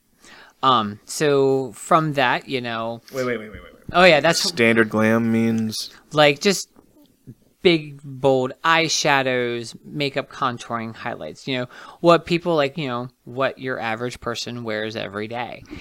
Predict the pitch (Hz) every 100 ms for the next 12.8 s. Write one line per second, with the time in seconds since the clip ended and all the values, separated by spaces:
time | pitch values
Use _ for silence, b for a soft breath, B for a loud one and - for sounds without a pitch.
0 | B B 98 101 - 165 147 147 127 131
1 | 127 - - 135 123 120 120 - - 127
2 | 123 120 117 110 107 110 _ _ _ _
3 | _ - - 90 127 123 120 - 120 -
4 | 120 113 107 98 98 _ b - 127 127
5 | 120 110 110 113 - 135 131 127 123 113
6 | 110 110 - - _ - B B B 131
7 | 123 120 120 139 139 - 139 131 131 131
8 | 135 139 131 - 131 160 131 123 - b
9 | b 131 123 - 165 151 123 120 - 127
10 | - 120 123 135 160 127 123 113 - 120
11 | 113 117 139 190 - - - - - -
12 | - 135 131 - 135 131 131